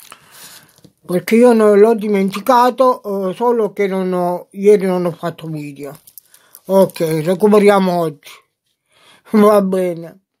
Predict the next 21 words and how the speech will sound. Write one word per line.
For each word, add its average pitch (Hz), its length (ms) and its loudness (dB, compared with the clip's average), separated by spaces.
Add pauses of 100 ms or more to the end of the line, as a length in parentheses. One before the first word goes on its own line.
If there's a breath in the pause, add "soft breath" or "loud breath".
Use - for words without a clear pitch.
E, 220 440 -2
ehm, 202 760 -12
e 220 120 -4
lo 233 140 4
ripeto 233 380 4
a 269 60 4
dire, 254 640 -6
per 226 220 -10
favore 254 420 0
mandatemi 220 760 -4
in 202 120 -8
tempo 175 540 -2 (360 soft breath)
la 196 140 -2
vostra 185 320 0
richiesta, 165 760 -6 (320 soft breath)
perché 202 260 0
mi 226 140 4
devo, 240 340 4
oh, 196 1040 0 (540)
organizzare, 190 840 -2
ecco. - 340 -14